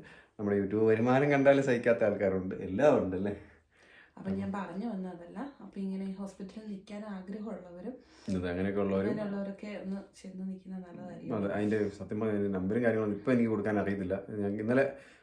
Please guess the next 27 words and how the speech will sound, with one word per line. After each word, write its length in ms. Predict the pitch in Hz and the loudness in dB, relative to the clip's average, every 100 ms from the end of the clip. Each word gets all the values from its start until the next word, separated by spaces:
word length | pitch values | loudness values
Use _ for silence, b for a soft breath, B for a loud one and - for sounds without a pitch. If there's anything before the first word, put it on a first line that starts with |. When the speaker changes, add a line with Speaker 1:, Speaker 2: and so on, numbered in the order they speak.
| B | B
Speaker 1:
ഒരുപാട് 280 | 117 120 120 | 4 6 6
വീഡിയോസ് 340 | 110 107 104 | 4 2 2
കണ്ടുപോയപ്പോ 460 | 110 98 101 95 98 | 0 0 2 2 0
അതിനകത്ത് 220 | 92 95 | -2 -2
കണ്ടു 300 | 85 85 95 | -4 -2 -2
നമ്പറും 440 | 92 87 85 87 92 | -2 -4 -4 -4 -2
കോൺടാക്ട് 380 | 87 90 95 | -2 -2 -2
ചെയ്യാനൊക്കെ 300 | 107 92 92 | -2 -2 0
നമ്പറും 340 | 95 90 92 92 | -2 -2 -4 -4
കാര്യങ്ങളൊക്കെ. 480 | 87 90 92 - - - 269 | -6 -8 -10 -10 -14 -16 -16
Speaker 2:
ഉം. 260 | - 190 | -14 -14
Speaker 1:
അപ്പൊ 400 | - _ _ - | -16 _ _ -2
അത് 60 | 95 | 0
പറഞ്ഞാലേ 380 | 98 101 107 110 | 2 2 2 2
നമുക്ക് 200 | 107 104 | 2 2
അറിയത്തുമില്ല. 480 | 95 110 107 87 98 - - | 2 0 -2 -4 -6 -10 -10
അങ്ങനെ 180 | 98 104 | -6 -4
കണ്ടു 300 | 104 101 110 | 0 0 2
എന്ന് 160 | 131 110 | 2 2
പറയുമായിരുന്നു. 480 | 98 104 85 87 | 0 0 -2 -4
അങ്ങനെയൊക്കെ 520 | 85 87 98 95 - 104 | -8 -8 -8 -10 -10 -6
നിങ്ങൾ 280 | 95 98 | -2 0
അന്വേഷിച്ചാൽ 460 | 101 104 117 131 117 | 0 0 0 2 2
നിങ്ങൾക്ക് 240 | 110 110 | 2 -2
ഉറപ്പായിട്ടും 500 | 120 95 92 98 101 | -4 -4 -4 -2 -2
അത് 80 | 98 | -2
കിട്ടും. 300 | 92 85 - | -4 -6 -10